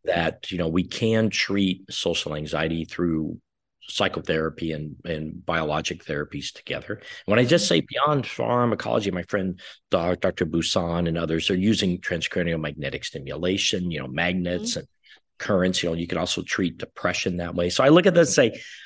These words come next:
Speaker 1: "We're not that much different than others who deal with and struggle with other brain conditions that affect anxiety and motion and things like that." So
Speaker 2: Mm-hmm.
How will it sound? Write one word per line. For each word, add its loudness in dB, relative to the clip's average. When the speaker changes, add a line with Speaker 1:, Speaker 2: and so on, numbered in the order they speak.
Speaker 1:
"We're 6
not 4
that -2
much 0
different -4
than 2
others 4
who 2
deal 4
with 4
and -6
struggle 2
with -2
other 2
brain 0
conditions -4
that -4
affect -4
anxiety -2
and -6
motion -4
and -14
things -16
like -20
that." -14
So 2
Speaker 2:
Mm-hmm. -8